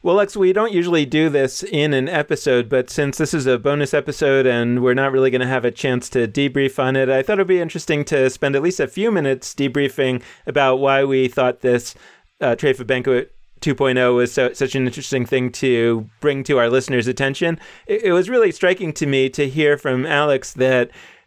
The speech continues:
it wasn't an event that was intended to be especially well known to the public. It, it wasn't an effort to kind of make a statement. It was actually just a program of a particular community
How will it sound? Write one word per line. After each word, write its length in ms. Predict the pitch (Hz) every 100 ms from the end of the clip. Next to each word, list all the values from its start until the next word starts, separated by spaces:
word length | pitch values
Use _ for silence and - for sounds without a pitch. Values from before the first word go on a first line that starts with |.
| _
it 220 | 247 156
wasn't 360 | 147 170 185 165
an 120 | 151
event 400 | 135 139 143 -
that 340 | 123 120 135 -
was 220 | 135 123
intended 720 | 123 117 165 170 147 123 117
to 560 | - 135 123 120 117 120 - _
be 580 | 139 131 123 123 123 - _ _ 143
especially 420 | - 143 151 127
well 200 | 127 131
known 260 | 135 131
to 140 | 127 139
the 80 | 110
public. 480 | 143 135 113 -
It, 160 | 139 147
it 140 | 143
wasn't 340 | 139 156 156 135
an 120 | 127
effort 500 | 165 135 139 127 123
to 520 | - 131 113 113 117 - - -
kind 220 | - 139
of 120 | 120 117
make 280 | 135 135
a 60 | 123
statement. 520 | - 151 151 127 113
It 80 | 117
was 180 | 127 123
actually 440 | 127 - 131 120
just 320 | 113 127 -
a 360 | 123 113 113 113
program 540 | - 139 120 120 117 117
of 180 | 123 117
a 100 | 113
particular 480 | 131 143 127 117
community 720 | 110 123 120 131 117 110 113